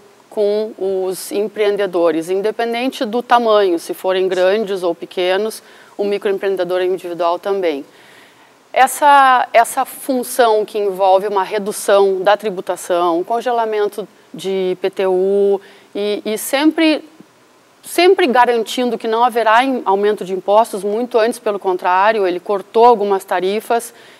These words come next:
e, e reduziu sessenta por cento, sessenta, ah, impostos reais, no caso. Isso é muito importante e é uma coisa que eu pretendo valorizar.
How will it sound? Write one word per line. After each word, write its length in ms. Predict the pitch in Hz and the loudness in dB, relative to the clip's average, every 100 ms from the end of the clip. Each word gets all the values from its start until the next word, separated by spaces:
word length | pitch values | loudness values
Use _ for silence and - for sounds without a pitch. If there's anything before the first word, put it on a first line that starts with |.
| - | -8
e, 280 | 208 208 202 | -4 -2 -4
e 160 | 202 196 | -4 -2
reduziu 600 | 202 190 190 190 226 240 | -2 -2 -4 0 0 -2
sessenta 520 | - 202 214 226 240 | -6 -6 -2 -2 -4
por 180 | 214 202 | -6 -8
cento, 300 | - 202 196 | -2 0 0
sessenta, 440 | 202 - 254 269 | -2 0 0 4
ah, 640 | 226 202 185 185 170 170 165 - _ _ | 6 6 2 -2 -2 -2 -6 -12 _ _
impostos 540 | - 185 208 220 190 175 | -4 4 6 6 0 -2
reais, 680 | 190 170 175 240 254 - - | 2 6 6 4 0 -6 -8
no 140 | 175 | -8
caso. 500 | - 175 180 220 220 - - - _ _ - | -2 0 0 -2 -6 -12 -20 -20 _ _ -4
Isso 320 | 277 - 330 | -4 0 4
é 140 | 320 | 6
muito 260 | 269 247 254 | 6 2 -2
importante 720 | 208 220 196 196 208 233 - | -4 -2 4 4 4 0 -2
e 120 | 240 | 2
é 80 | 220 | 4
uma 180 | 226 240 | 4 2
coisa 260 | 233 220 | 2 0
que 80 | 233 | 0
eu 60 | 233 | -2
pretendo 460 | 226 233 202 202 196 | -2 -2 0 0 2
valorizar. 540 | 185 175 165 151 | 0 0 -2 -2